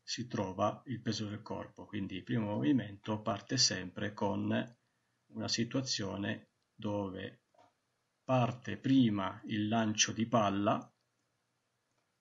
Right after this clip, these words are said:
mettendo il peso del corpo dietro, e la racchetta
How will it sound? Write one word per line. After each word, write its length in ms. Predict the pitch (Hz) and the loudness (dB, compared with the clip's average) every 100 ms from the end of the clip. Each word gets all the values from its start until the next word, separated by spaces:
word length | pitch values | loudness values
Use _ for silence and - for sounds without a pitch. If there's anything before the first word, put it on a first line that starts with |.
| _ _ _ _ _ _ _ _ _ - | _ _ _ _ _ _ _ _ _ -2
mettendo 420 | 110 - 143 127 | 0 2 4 4
il 80 | 107 | 4
peso 200 | 110 113 | 2 2
del 120 | 104 | 0
corpo 300 | 107 101 139 | 0 0 0
dietro, 580 | 135 101 - 117 131 - _ _ | 2 0 0 -2 -2 -6 _ _
e 420 | - 123 101 - _ _ - | 0 2 2 -2 _ _ 0
la 160 | 110 | 2
racchetta 920 | 117 156 - 107 - - 101 110 - | 4 2 2 2 2 0 2 2 -2